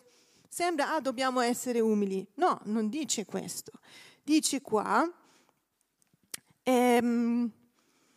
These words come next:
fare cose umili, attrarre dai, dalle cose umili, eh. Quindi una persona può fare cose umili,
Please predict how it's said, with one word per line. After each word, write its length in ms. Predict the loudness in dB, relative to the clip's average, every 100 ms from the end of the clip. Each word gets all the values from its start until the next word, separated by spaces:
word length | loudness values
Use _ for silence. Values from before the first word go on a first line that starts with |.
| _ _ _
fare 680 | -8 0 4 4 2 -4 -10 -4
cose 300 | -2 0 0
umili, 440 | 0 0 -2 -4
attrarre 1000 | -6 -10 -6 -2 2 4 4 0 -2 -4 -8 -8
dai, 440 | -4 -4 -4 -4
dalle 240 | -2 -2 0
cose 320 | 2 2 2
umili, 380 | 0 0 -2 0
eh. 140 | -2 -4 -20 -20 -4
Quindi 280 | 2 4 4
una 160 | 2
persona 580 | 2 0 -2 -2 -2 -2
può 160 | 0 2
fare 400 | 6 6 4 4
cose 300 | 6 10 8
umili, 680 | 8 4 2 2 2 0